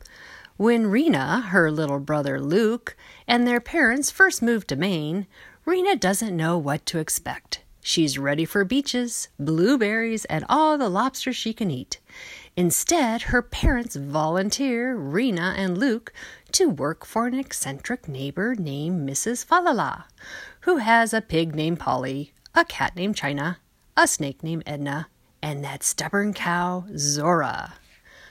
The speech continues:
versus the Lightning Thief. Percy Jackson is a good kid, but he can't seem to focus on his schoolwork or control his temper. And lately, being away at boarding school is only getting worse.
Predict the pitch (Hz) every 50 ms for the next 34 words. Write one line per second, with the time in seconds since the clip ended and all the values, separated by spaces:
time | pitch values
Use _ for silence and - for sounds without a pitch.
0 | - _ _ _ 139 135 139 139 156 196 269 - - - 156 160 165 170 185 202
1 | 196 180 - - 185 208 220 202 151 139 151 190 - 170 165 156 147 147 - -
2 | 143 110 - - - - - - _ _ _ _ _ _ _ - - - - -
3 | - - - - _ _ _ - - 381 - - 147 - - 156 170 170 - -
4 | 170 156 156 151 - 147 - - 180 165 - - - - 170 147 135 135 139 151
5 | - - _ _ - 226 254 - - - 370 370 320 - - 269 254 214 151 139
6 | - - 214 226 - 226 - - 151 143 135 127 - - - - 294 311 311 311
7 | 311 311 311 - - _ _ - 311 330 330 339 330 - 262 214 - - 233 226
8 | 233 196 202 214 196 - - - - 151 143 - - - - - - _ _ -
9 | - - - - - - - _ - 190 175 160 147 143 151 175 269 285 - 160
10 | 170 180 208 202 165 170 226 269 285 208 160 151 190 226 233 180 151 - 151 -
11 | 247 294 311 302 294 285 - - - 262 262 240 165 143 - - 262 294 311 302
12 | 302 285 220 175 196 196 208 214 208 185 139 147 147 127 - - - - - -